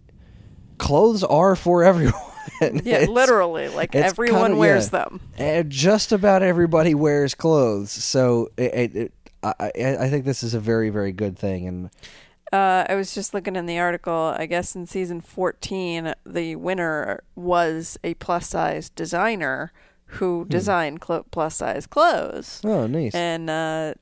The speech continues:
Speaker 2: and that sort of started a, uh, I guess it's season sixteen now that's coming out next that they're gonna be
Speaker 1: Crikey.
Speaker 2: doing this on.
Speaker 1: They've been at this for a long time.
Speaker 2: Yes. Uh, it's a good show.
Speaker 1: It is a good show. I miss it.
Speaker 2: So that's kinda what started it all. And,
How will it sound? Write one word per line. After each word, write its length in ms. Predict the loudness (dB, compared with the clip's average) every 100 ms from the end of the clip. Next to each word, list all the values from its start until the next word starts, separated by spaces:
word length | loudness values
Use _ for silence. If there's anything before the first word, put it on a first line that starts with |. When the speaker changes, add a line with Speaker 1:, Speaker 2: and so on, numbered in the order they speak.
| _ -10
Speaker 2:
and 200 | -6 -2
that 260 | -2 -2
sort 340 | -6 -4 -2 -2
of 140 | -4
started 500 | -8 -4 -2 -2 -4
a, 260 | -4 -4 -6
uh, 280 | -6 -8 -12 _ _ _ _ _
I 40 | -12
guess 220 | -10 -8
it's 100 | -10
season 300 | -8 -8 -8
sixteen 640 | -8 -8 -8 -10 -10 -8 -8
now 220 | -8 -8
that's 260 | -10 -12
coming 280 | -12 -8 -6
out 180 | -6 -6
next 420 | -6 -8 -10 -12
that 160 | -10 -4
they're 160 | -4
gonna 140 | -2 -4
be 120 | -6
Speaker 1:
Crikey. 80 | -6
Speaker 2:
doing 180 | -6 -6
this 200 | -8 -6
on. 240 | -6 -6
Speaker 1:
They've 200 | -4 -4
been 100 | -4
at 120 | -8 -10
this 120 | -10
for 140 | -10
a 60 | -10
long 240 | -10 -10
time. 360 | -10 -8 -6 -6
Speaker 2:
Yes. 680 | -4 -4 -8 -12 -12 -12 -12 -8
Uh, 200 | -6 -6
it's 180 | -8 -10
a 40 | -10
good 140 | -6
show. 240 | -4 -6 -6 -20 -20 _ -8
Speaker 1:
It 60 | -4
is 120 | -4
a 40 |
good 160 | -4 -6
show. 140 | -4
I 40 | -4
miss 120 | -2
it. 40 |
Speaker 2:
So 480 | 0 0 0 -2 -4 -8 -20 _
that's 300 | 2 2 0
kinda 280 | -4 -2 0
what 140 | -2 -2
started 400 | -2 0 0 -2
it 120 | -2
all. 400 | 0 0 -2 -6
And, 260 | -8 -12